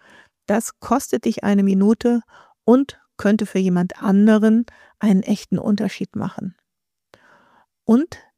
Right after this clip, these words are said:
jetzt zu dir. Vielleicht hörst du diese Folge gerade und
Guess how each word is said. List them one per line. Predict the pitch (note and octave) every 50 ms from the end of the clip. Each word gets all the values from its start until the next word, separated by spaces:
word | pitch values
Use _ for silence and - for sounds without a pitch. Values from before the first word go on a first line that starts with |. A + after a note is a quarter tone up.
| _ _
jetzt | - - E3+ F3+ - - - - -
zu | - - A3+
dir. | F#3 G3+ D#3 C#3+ - F#3 F3 - _ _ _ _ _ _ _ _ - - _ - _ _ _
Vielleicht | _ - G#3 F#3+ G3 A#3 D4+ D#4 - - -
hörst | - A3 C4+ E4+ - -
du | C4+
diese | G#3 F#3 F#3 F#3 G3
Folge | - - - F#3 G3 F#3+ F#3+
gerade | F#3+ G3 G3+ F#3+ G3+ G#3+ A3+ - C4 - -
und | - A3 A3